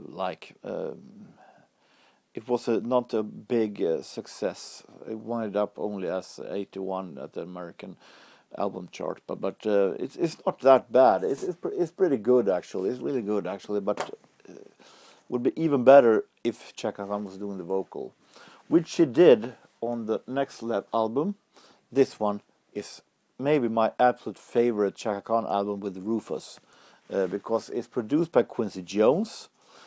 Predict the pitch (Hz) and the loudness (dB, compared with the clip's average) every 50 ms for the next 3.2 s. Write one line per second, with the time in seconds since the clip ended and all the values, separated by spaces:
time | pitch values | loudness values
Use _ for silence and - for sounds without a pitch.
0 | - - _ _ 110 110 113 110 - - 160 170 151 147 143 131 127 143 143 151 | -20 -20 _ _ 0 0 0 -2 -2 -2 0 0 0 -2 -6 -2 2 4 4 4
1 | 170 196 202 - - - - - _ _ _ _ _ _ - 117 123 120 117 107 | 4 2 -2 -4 -8 -14 -20 -20 _ _ _ _ _ _ -2 0 2 2 2 0
2 | 101 104 113 113 107 107 101 - _ 127 120 123 139 151 - - 180 185 185 - | 0 -2 0 2 2 2 2 -2 _ -4 0 0 0 0 2 2 0 0 0 -2
3 | - - - | -8 -14 -18